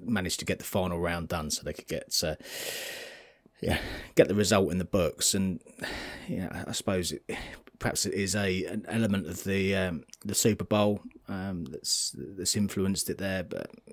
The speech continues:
yeah, it's a shame. It is a shame because, uh, as you say, Liv have, um, you know, it was a perfect storm for Liv that, that weekend that's just passed. Perfect storm.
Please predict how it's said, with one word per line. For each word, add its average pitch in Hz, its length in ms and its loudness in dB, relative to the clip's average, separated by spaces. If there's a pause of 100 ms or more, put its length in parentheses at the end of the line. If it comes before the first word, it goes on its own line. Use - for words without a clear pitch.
(220)
yeah, 73 360 -8
it's - 140 -8
a 139 40 2
shame. 90 280 6 (220)
It 82 120 0
is 92 120 0
a 92 60 -4
shame 87 280 -4
because, - 320 0
uh, 87 160 0 (260)
as 98 200 0
you 101 80 4
say, 87 300 2 (680)
Liv 95 400 4 (100)
have, 90 380 -2
um, 87 340 2
you 101 60 -4
know, 80 120 0
it 78 140 0
was 82 120 0
a 87 60 -2
perfect 95 360 2
storm 95 240 2
for 80 120 -6
Liv 78 220 -6 (580)
that, - 120 -4 (160)
that 69 180 -6
weekend 85 380 -2
that's - 100 -8
just - 200 -8
passed. - 400 -8 (1300)
Perfect - 400 -4
storm. 82 340 -2